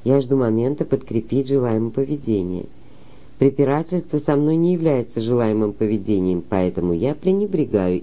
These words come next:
им. Юный гость. "Ладно, ладно", встаёт, идёт к кушетке,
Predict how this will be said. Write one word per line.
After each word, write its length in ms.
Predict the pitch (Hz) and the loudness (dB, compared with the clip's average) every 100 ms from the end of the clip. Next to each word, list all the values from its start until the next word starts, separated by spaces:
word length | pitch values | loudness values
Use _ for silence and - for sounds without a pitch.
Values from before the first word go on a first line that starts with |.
| - | -2
им. 260 | 98 95 - - - - - - - - - - - - - - - - - - - - - - - - - - - - - - - - - - - | -4 -6 -14 -18 -18 -18 -18 -18 -18 -18 -18 -18 -18 -18 -18 -18 -18 -18 -18 -18 -18 -18 -18 -18 -18 -18 -18 -18 -18 -18 -18 -18 -18 -18 -18 -14 -2
Юный 260 | 117 175 | 2 2
гость. 360 | 214 139 139 - - - - - - - - - - - - - - | 2 0 0 -8 -18 -18 -18 -18 -18 -18 -18 -18 -18 -18 -18 -16 -4
"Ладно, 520 | 170 185 165 127 127 | 2 4 4 0 0
ладно", 500 | 131 147 131 107 95 | 2 2 0 -2 -6
встаёт, 560 | 90 - 113 131 196 202 | -8 -4 0 2 2 0
идёт 280 | 123 131 123 | 0 0 0
к 20 | |
кушетке, 680 | - 104 147 180 185 175 | -6 -2 0 0 -2 -6